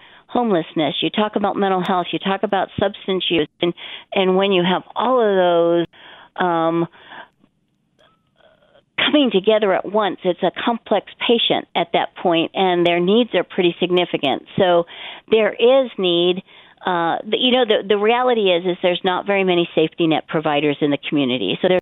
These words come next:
lots of private practitioners that will work with people who have insurance or an ability to pay out of pocket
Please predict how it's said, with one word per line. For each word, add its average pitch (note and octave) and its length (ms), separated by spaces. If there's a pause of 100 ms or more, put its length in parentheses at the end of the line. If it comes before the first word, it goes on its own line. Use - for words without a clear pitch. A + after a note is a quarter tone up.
(100)
lots F#3 200
of - 140
private F#3 380
practitioners F3 720
that C#3 160
will D#3+ 180
work E3 220
with G#3 120
people F3+ 360
who F3 160
have E3+ 200
insurance D#3+ 720 (460)
or F3 180
an F3 80
ability E3+ 400
to E3+ 100
pay E3 340 (100)
out D#3+ 60
of E3 100
pocket D#3+ 520